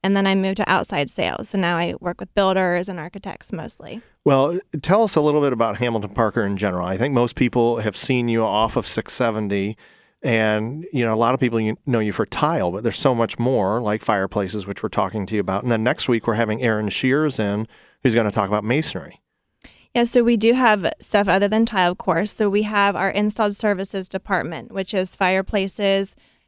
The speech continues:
Speaker 1: garage doors, and stone. We
Speaker 2: Mm-hmm.
Speaker 1: install stone as well.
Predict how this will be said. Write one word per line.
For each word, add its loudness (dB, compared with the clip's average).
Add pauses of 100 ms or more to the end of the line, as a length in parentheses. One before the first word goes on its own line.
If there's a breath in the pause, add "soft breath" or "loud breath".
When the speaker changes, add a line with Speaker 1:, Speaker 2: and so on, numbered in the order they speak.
(100)
Speaker 1:
garage 2
doors, 0
and -2
stone. -2
We -6
Speaker 2:
Mm-hmm. 2
Speaker 1:
install 0
stone -2
as -2
well. -2